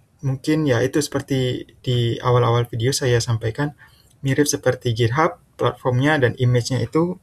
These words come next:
mirip seperti repo. Jadi bisa kita upload dan bisa, bisa kita download. Nah, di sini kita akan coba buat seperti itu. Em, silahkan teman-teman daftar dulu ya di Docker Hub ini. Saya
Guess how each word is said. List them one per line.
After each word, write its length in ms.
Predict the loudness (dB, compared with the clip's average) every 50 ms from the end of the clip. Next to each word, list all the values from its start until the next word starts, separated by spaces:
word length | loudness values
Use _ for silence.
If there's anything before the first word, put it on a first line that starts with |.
| _ -2
mirip 240 | 0 0 0 -2 -4
seperti 480 | -4 -4 -6 -6 -4 -2 0 2 2 4
repo. 320 | 2 0 0 -2 -4 -2
Jadi 240 | -2 0 0 2 2
bisa 240 | 0 0 -2 -4 -4
kita 240 | -4 -4 -6 -8 -10 -8
upload 240 | -4 -4 -4 -2 0
dan 160 | -2 -2 -2
bisa, 320 | -2 -4 -6 -6 -8 -12 _ _ _ -20 -20 _ -6
bisa 320 | -4 -2 0 0 0 0
kita 240 | -2 -4 -2 0 0
download. 400 | 2 2 2 0 0 -2 -4 -6 _ _ _ _ _ 0 2
Nah, 240 | 2 2 2 -2 -8 _ _ _ _ _ -10
di 80 | -6
sini 240 | -2 0 2 2 2
kita 240 | 2 2 2 2 2
akan 160 | 2 0 0
coba 400 | 0 0 2 4 2 2 2 -2 _ _ _ _ _ _ _ -4
buat 160 | -2 -2 -2
seperti 480 | -2 -4 -6 -6 -6 -6 -6 -4 -4 -4
itu. 320 | -2 0 2 2 2 0 -2 -12 -20 -20 -18 -18 -20 -20 -20 -20 -20 -20 -20 -20 -20 -8 -2 0
Em, 640 | 0 2 2 2 2 2 0 0 0 -2 -2 -4 -6 -6
silahkan 400 | -6 -4 0 0 0 2 2 0
teman-teman 800 | 2 2 2 2 2 2 2 2 2 2 2 0 0 -2 -4 -6 -6 -2
daftar 320 | -2 -2 0 0 -2 -2
dulu 240 | -2 0 2 2 4
ya 240 | 4 4 2 0 0
di 80 | -2 0
Docker 400 | 0 0 0 -2 -4 -6 -4 -4
Hub 160 | -6 -6 -4 -4
ini. 240 | -2 -2 -2 -2 -4 -8 -10
Saya 240 | -4 0 2 2